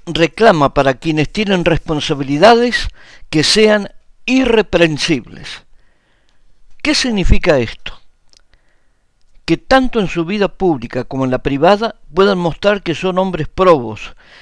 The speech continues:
que ejercen su liderazgo con misericordia y eficacia, tanto en la iglesia como en su hogar.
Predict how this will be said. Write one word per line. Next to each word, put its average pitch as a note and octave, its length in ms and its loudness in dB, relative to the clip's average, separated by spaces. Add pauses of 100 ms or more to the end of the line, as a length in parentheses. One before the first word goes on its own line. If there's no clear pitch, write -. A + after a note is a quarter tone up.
(200)
que E3+ 140 2
ejercen G#3+ 520 0
su E3+ 160 -8
liderazgo D3+ 680 -2
con C#3+ 240 -6
misericordia D3 960 0
y B2 100 -8
eficacia, C3+ 800 -2 (440)
tanto F#3+ 360 2
en C#3+ 80 -2
la C#3 80 0
iglesia F3+ 580 -4 (400)
como C#3+ 240 -2
en C#3 100 -2
su - 140 -2
hogar. C3 320 -4